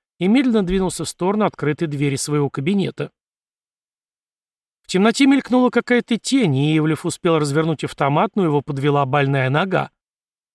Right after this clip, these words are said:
Поскользнувшись на ровном месте, полковник на мгновение выпустил противника из виду, и тот успел опередить его буквально на долю секунды.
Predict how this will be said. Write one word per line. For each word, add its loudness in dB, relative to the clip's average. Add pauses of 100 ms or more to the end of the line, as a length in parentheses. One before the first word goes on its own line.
(260)
Поскользнувшись 0
на 0
ровном 2
месте, 0
полковник -2
на -2
мгновение 0
выпустил -4
противника -2
из -2
виду, -6 (360)
и 0
тот -2
успел -2
опередить -4
его 2
буквально -2
на 0
долю -4
секунды. -6